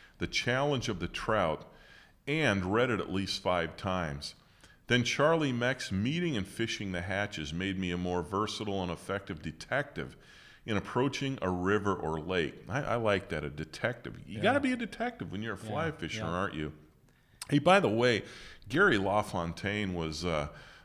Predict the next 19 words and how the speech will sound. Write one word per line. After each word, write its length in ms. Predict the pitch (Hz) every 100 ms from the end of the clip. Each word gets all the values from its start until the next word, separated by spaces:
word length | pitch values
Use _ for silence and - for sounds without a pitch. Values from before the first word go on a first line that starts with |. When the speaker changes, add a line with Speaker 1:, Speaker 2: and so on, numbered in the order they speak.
| -
Speaker 1:
uh, 320 | 78 73 65 69
another 560 | 90 98 104 107 90
well-loved 760 | 82 87 110 113 104 87 85 76
fly 360 | - 87 87 90
fisher 520 | - 78 78 78 73
who 220 | 85 85
grew 280 | 78 90 101
up 140 | 117
in 80 | 87
Connecticut 840 | - - 87 101 95 90 87 90 82
and 140 | 76
then 220 | 78 80
moved 360 | 78 90 90 -
to 240 | - 82
Missoula, 500 | 80 76 92 147 156
Montana, 720 | 92 82 80 - 85 80 80 - - - - -
to 100 | -
go 220 | 82 95 85
to 260 | 76 73